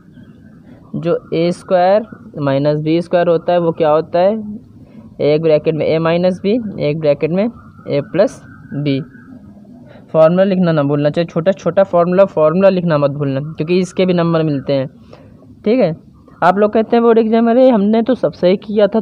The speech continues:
तब भी number कट गए", तो बस यही कारण है, ठीक है, कि आप लोग छोटी छोटी गलतियाँ करते रहते हैं, उसी के कारण नंबर कट जाते हैं। तो ये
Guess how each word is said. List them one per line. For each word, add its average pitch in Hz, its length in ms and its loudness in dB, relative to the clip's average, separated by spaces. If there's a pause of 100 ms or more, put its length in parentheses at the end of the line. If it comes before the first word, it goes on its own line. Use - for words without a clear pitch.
तब 139 300 -4
भी 156 120 -2
number 180 360 0
कट 180 220 -2
गए", 175 240 2
तो 175 300 -8
बस 165 220 0
यही 170 200 2
कारण 139 380 2
है, 135 100 0
ठीक 214 200 0
है, 175 120 2 (540)
कि 170 80 0
आप 165 160 4
लोग 180 160 0
छोटी 170 240 0
छोटी 175 300 -4
गलतियाँ 165 340 0
करते 165 240 0
रहते 190 240 0
हैं, 190 60 0
उसी 165 180 -6
के - 100 -16
कारण 165 280 0
नंबर 156 280 0
कट 143 140 0
जाते 135 280 -4
हैं। 135 100 -4
तो - 120 -6
ये 180 200 2